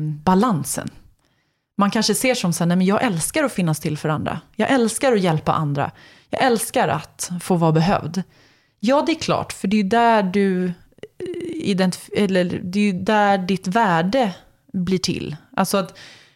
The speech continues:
jag är ju, jag skulle se mig lite som me-, lite som medberoende personlighet. Och har identifierat mig väldigt, väldigt mycket utifrån hur behövd jag är av andra.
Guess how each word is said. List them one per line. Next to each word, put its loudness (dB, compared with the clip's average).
jag 4
är 4
ju, 2
jag 2
skulle 0
se 2
mig 0
lite -2
som -4
me-, -4
lite 0
som 0
medberoende -2
personlighet. -2
Och -2
har 2
identifierat 0
mig 0
väldigt, 0
väldigt 0
mycket -4
utifrån -2
hur 2
behövd 0
jag 2
är -6
av -2
andra. 2